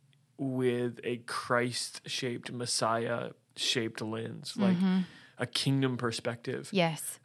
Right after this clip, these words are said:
Speaker 1: Um, and I don't think you've seen it, you
Speaker 2: Right.
Speaker 1: know, yet. And I think if you
Speaker 2: Right.
Speaker 1: live this out, you're gonna live, you're gonna begin to see the world in a really rich, vibrant
Speaker 2: Mm-hmm.
Speaker 1: colors.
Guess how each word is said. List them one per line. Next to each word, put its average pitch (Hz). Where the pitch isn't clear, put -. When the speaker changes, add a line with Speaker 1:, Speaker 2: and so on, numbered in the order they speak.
Speaker 1:
Um, 120
and 117
I -
don't 160
think 147
you've 135
seen 156
it, 131
you 135
Speaker 2:
Right. 127
Speaker 1:
know, 117
yet. 123
And 131
I 127
think 131
if 127
you 131
Speaker 2:
Right. 113
Speaker 1:
live 135
this 127
out, 117
you're 120
gonna 120
live, 117
you're 143
gonna 139
begin 123
to 127
see -
the 127
world 120
in 123
a 123
really 123
rich, 120
vibrant 123
Speaker 2:
Mm-hmm. 135
Speaker 1:
colors. 117